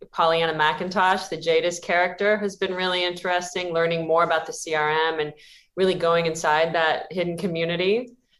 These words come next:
has been great. And then, of course, introducing, uh, Indira's community, the perimeter, the perimeter village and those people, and just starting to learn a little bit about them and how they might connect to other aspects of the universe,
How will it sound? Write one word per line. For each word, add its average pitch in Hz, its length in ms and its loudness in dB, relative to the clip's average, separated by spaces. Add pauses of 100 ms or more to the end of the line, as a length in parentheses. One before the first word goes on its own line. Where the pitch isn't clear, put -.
(100)
has 185 140 0
been 180 180 -4
great. 170 260 4
And 175 100 -2
then, 175 140 2
of 175 120 -4
course, 165 460 2 (120)
introducing, 165 840 -4 (220)
uh, - 20 -2
Indira's 175 600 2
community, 165 380 -2
the 156 100 0
perimeter, 160 840 0 (680)
the 160 80 -2
perimeter 175 400 2
village 165 420 6
and 156 140 -2
those 156 240 2
people, 170 360 -2
and 160 120 0
just 160 140 -6
starting 160 260 0
to 165 100 -6
learn 170 180 0
a 165 40 0
little 160 180 -2
bit 156 100 0
about 147 320 2
them 175 300 2
and 160 80 0
how 165 280 2
they 160 180 4
might 156 320 -2
connect 147 480 -6 (320)
to 156 720 2 (240)
other 165 360 4
aspects 147 540 0
of 151 80 -4
the 147 80 -6
universe, 143 500 -2